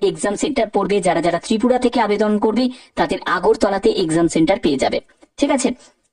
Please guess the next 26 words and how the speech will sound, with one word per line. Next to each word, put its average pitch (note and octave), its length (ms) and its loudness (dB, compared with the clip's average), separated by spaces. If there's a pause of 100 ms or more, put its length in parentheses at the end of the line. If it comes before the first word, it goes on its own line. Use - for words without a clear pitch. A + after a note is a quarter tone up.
(680)
তারপরে G#3+ 360 0
দেখো G#3+ 240 0 (320)
আরো A#3+ 280 2
অন্যান্য A3+ 460 2
তোমাদের G#3+ 380 0
এক্সাম G#3 280 -2
সেন্টারগুলো F#3 520 -2
কিন্তু F3+ 240 -2
দেয়া E3 200 2
আছে, - 240 0 (360)
রাঁচি G3 540 0
দেয়া E3 240 2
আছে, D#3+ 260 0 (640)
ঠিক A3 140 0
আছে? A#3+ 260 2 (380)
তারপরে G3 380 -2
হচ্ছে G3 260 0
তোমাদের G3+ 320 0
কল্যাণী B3 480 2
দেয়া G3 200 2
আছে, G3+ 220 0
ওয়েস্ট F#3+ 240 2
বেঙ্গল F#3+ 280 2
কল্যাণীতে G3 600 0
দেয়া F3 200 2
আছে, F3 260 -2